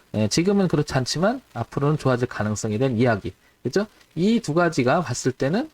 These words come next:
에이치에스디 엔진은, 예, 한번 매매해볼 만한 종목이 아닌가 싶습니다. 자, 지금 종목 추천드리는 건 아니고요. 에, 이 종목에 관심 있거나, 에, 뭐,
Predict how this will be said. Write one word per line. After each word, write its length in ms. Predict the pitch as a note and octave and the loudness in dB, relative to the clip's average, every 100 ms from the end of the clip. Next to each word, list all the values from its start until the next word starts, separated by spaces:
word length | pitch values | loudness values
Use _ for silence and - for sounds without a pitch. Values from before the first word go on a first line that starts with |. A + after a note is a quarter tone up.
| - | -4
에이치에스디 960 | C#3 - _ - G3+ - C3 - D3+ C3+ | -4 -4 _ -2 0 2 0 -2 0 0
엔진은, 440 | A2+ A#2+ F3+ E4 - _ _ G2+ | 0 0 0 -2 -6 _ _ -8
예, 180 | G2+ | -4
한번 400 | G#2+ F#3 C#3 B3+ A3+ | -2 0 0 -2 -2
매매해볼 460 | B2 C#3+ F#3 C4 | -2 0 0 2
만한 260 | A#3 D3 A#2 | 2 2 0
종목이 320 | A#2 G#2 C#3+ | -4 -4 -4
아닌가 280 | B2+ A#2+ G#2+ | -4 -4 -6
싶습니다. 760 | - - C3 F#2 - A#2 D3+ - - - - - - - | -6 -6 -6 -8 -12 -10 -8 -8 -12 -12 -12 -14 -18 -4
자, 140 | G#3 | 0
지금 180 | B3 A#3+ | 2 2
종목 320 | G#3+ A#3 A#3 | 2 2 0
추천드리는 640 | A3+ - A#3+ G#3 F#3 F#3 | -2 -2 0 2 2 2
건 120 | G#3 | 2
아니고요. 640 | A3+ C#3 B2 D3 F3 B2+ G#2 | 2 2 2 2 2 2 -2
에, 580 | A2+ A2+ A2+ A2 A2 A2+ | -2 -2 -2 -2 -4 -2
이 220 | C#3+ G#3+ | 2 2
종목에 320 | G#3+ F#3 F#3 F#3+ | 2 2 2 2
관심 340 | A#2+ A#2+ E3+ | 0 0 -2
있거나, 520 | D#3 D3 A2+ A#2 F#3+ F3+ | -2 0 0 2 0 -4
에, 360 | A#2 G2 G2 F#2+ | -8 -6 -6 -6
뭐, 340 | G#2+ A2 A2 | -4 -4 -6